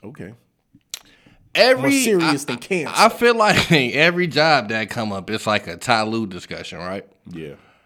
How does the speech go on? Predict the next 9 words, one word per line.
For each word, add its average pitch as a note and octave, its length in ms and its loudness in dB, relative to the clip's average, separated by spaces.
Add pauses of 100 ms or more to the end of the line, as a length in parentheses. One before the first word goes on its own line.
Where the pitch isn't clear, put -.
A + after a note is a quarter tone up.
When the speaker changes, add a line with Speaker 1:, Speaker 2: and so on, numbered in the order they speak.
(560)
Speaker 2:
And D3 760 0 (1400)
I D3 140 -2
don't F3+ 640 0 (240)
really D3+ 480 2
know C#3 320 2
if C3+ 300 -4
it's C#3 180 -4
that A#2 300 0
warranted. G#2 560 -10